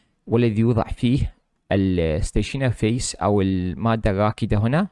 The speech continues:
قد يكون سائل أو صلب، والذي يحمل خصائص معينة تتفاعل مع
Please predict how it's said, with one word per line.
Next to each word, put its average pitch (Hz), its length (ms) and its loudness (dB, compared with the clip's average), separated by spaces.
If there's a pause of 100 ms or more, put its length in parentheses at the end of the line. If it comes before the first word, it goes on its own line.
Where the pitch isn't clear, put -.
قد 98 180 -4
يكون 104 380 -6
سائل 117 380 0
أو - 100 -2
صلب، - 320 0 (680)
والذي 117 400 4
يحمل 113 300 0
خصائص - 480 0
معينة 110 400 0
تتفاعل 110 560 0
مع 107 300 -2